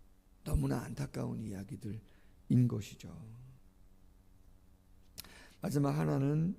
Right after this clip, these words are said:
삼십이 절에 보면 그 죄를 짓는 이방의 모든 사람들이 그것이 잘못인 줄을 알면서도 자기도 그렇게 행할 뿐만 아니라 그렇게 행하고 있는 다른 모든 사람들을 어떻게 하고 있다고요?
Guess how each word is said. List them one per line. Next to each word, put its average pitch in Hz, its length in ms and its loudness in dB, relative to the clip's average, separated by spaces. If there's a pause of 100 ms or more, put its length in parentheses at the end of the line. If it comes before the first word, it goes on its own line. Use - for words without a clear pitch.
(100)
삼십이 147 760 0
절에 131 260 2
보면 120 560 -2 (720)
그 170 240 4
죄를 143 640 4
짓는 131 680 4 (120)
이방의 127 420 2
모든 123 380 0
사람들이 123 720 -4 (640)
그것이 165 480 4
잘못인 160 680 2
줄을 143 280 2
알면서도 123 960 -4 (1200)
자기도 170 460 4
그렇게 147 340 2
행할 180 320 6
뿐만 160 360 -4
아니라 123 440 -4 (1080)
그렇게 156 360 6
행하고 185 420 6
있는 170 160 4
다른 151 340 0
모든 151 280 0
사람들을 143 640 2
어떻게 - 320 -2
하고 131 180 2
있다고요? 131 500 0